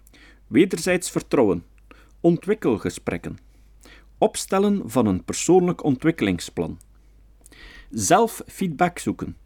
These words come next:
Het werk zo organiseren dat de taken zinvol en rijk zijn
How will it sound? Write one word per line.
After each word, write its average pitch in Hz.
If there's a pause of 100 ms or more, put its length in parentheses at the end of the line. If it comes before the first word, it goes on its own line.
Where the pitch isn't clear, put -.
(500)
Het -
werk 214
zo 127
organiseren 208
dat -
de -
taken 170
zinvol 196
en 156
rijk 151
zijn 85